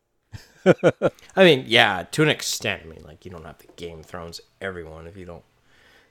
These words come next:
Speaker 2: to really make something, um, feel a little bit realer or more realistic. Realer. That's a funny word. But speaking of death,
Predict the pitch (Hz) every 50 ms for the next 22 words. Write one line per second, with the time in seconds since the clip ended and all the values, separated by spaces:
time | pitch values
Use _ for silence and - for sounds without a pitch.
0 | _ _ - 101 95 95 90 87 92 95 90 87 - - 92 87 85 - 90 90
1 | 87 85 87 85 82 80 78 76 80 78 - _ _ _ _ _ _ _ _ _
2 | _ _ _ _ _ _ _ _ _ _ _ _ - - _ _ _ _ _ _
3 | _ _ _ _ _ _ _ _ _ _ _ _ _ _ _ _ _ _ _ _
4 | _ _ - - - 113 104 98 92 90 90 95 92 87 - 95 90 - _ _
5 | 95 90 90 90 92 95 98 98 101 104 - _ _ _ _ _ _ _ _ _
6 | _ _ _ _ _ _ _ _ _ _ _ _ - 98 95 95 92 87 82 87
7 | 85 82 82 90 85 - - - 98 - _ _ _ _ _ _ _ _ _ _
8 | _ _ _ _ _ _ _ _ _ _ _ _ _ _ - 76 78 78 78 82
9 | 82 82 - _ _ _ _ 117 - - - _ _ _ _ _ _ _ _ _
10 | - - - - - - - 78 80 80 85 - 82 - _ _ _ _ _ _
11 | _ _ _ _ _ _ _ _ _ _ _ _ _ _ _ _ _ _ _ _
12 | _ _ _ _ _ _ _ _ _ _ _ _ _ _ _ _ _ _ _ _
13 | _ _ _ _ _ _ _ _ _ _ _ _ - 175 165 - - - - -
14 | 151 180 151 139 117 90 80 76 98 101 113 127 - - -